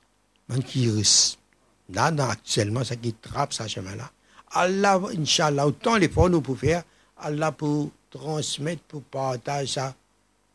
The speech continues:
réalité-là, pour moi, travail-là, dans le monde entier.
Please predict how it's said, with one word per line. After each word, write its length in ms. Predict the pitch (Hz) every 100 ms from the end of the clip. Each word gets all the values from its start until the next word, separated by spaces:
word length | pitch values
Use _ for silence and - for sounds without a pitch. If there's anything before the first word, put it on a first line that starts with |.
| _ _ _
réalité-là, 1000 | 107 127 127 117 117 110 107 107 151 156 _ _
pour 160 | - 113
moi, 300 | 110 117 170 _ _ _ _ _ _
travail-là, 680 | 110 123 120 117 113 135 147
dans 160 | 120
le 140 | 117 104
monde 500 | 104 143 208 202 156
entier. 400 | 127 - -